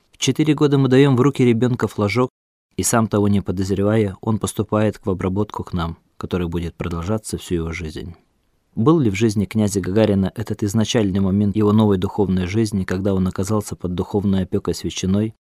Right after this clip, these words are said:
и Софья Петровна стала для него скульптором его души, или, как бы мы сейчас ее назвали, оператором-психологом? В свою очередь, сама Софья Свечина тоже имела в жизни тот отправной момент, когда ее сознание изменил,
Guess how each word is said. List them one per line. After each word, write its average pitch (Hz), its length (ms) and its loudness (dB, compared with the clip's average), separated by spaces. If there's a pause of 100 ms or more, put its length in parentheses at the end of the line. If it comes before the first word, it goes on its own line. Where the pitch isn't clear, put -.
и 104 100 -4
Софья 113 360 0
Петровна 107 460 2
стала 107 340 0
для 101 160 2
него 107 120 2
скульптором 104 540 -2
его 95 180 2
души, 92 440 -2 (680)
или, 104 180 2
как 110 220 2
бы 110 140 2
мы 110 100 2
сейчас 107 400 -2
ее 101 100 0
назвали, 95 400 0
оператором-психологом? 87 1300 -4 (440)
В - 60 -14
свою 95 280 2
очередь, 90 400 0 (160)
сама 107 300 2
Софья 104 320 0
Свечина 101 480 -2
тоже 107 300 0
имела 90 260 0
в 90 60 -6
жизни 95 340 -4
тот 90 180 -4
отправной 90 440 -4
момент, 85 440 -4 (100)
когда 98 260 -2
ее 107 160 4
сознание 104 560 0
изменил, 98 480 0